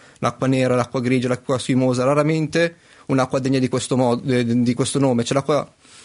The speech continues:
mm, trasparente, non dico l'acqua di, di fonte, ma un'acqua che sembra acqua, raramente l'ho vista uscire.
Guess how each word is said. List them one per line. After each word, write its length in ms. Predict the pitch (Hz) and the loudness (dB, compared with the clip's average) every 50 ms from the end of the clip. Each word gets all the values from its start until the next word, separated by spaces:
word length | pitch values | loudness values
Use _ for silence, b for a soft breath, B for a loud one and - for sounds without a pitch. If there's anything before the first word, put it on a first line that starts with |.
| B B - | B B -2
mm, 260 | 135 127 131 131 127 | 0 2 2 2 2
trasparente, 580 | 117 - 143 127 - - 156 151 147 127 120 147 | 0 0 -2 -2 0 0 2 2 2 2 2 0
non 80 | 156 | 0
dico 260 | 165 180 180 - 160 | 0 0 0 0 2
l'acqua 220 | 147 135 131 - 143 | 2 2 0 0 0
di, 180 | 135 135 135 | 0 0 0
di 80 | 131 135 | 0 0
fonte, 240 | 131 139 127 113 135 | 0 0 -2 0 0
ma 80 | 123 | 0
un'acqua 300 | 123 131 143 151 151 143 | 2 2 0 0 0 -4
che 100 | 135 - | -4 -4
sembra 300 | - 131 135 139 143 127 | -4 -2 -2 0 0 0
acqua, 180 | 127 - - 151 | 0 0 0 -2
raramente 380 | 135 131 117 117 127 127 120 123 | 0 0 0 -2 -2 -2 -2 -2
l'ho 60 | 117 | -4
vista 180 | 117 113 - | -4 -2 -4
uscire. 420 | 123 110 - 127 117 110 110 113 | -6 -4 -2 -2 0 0 0 -2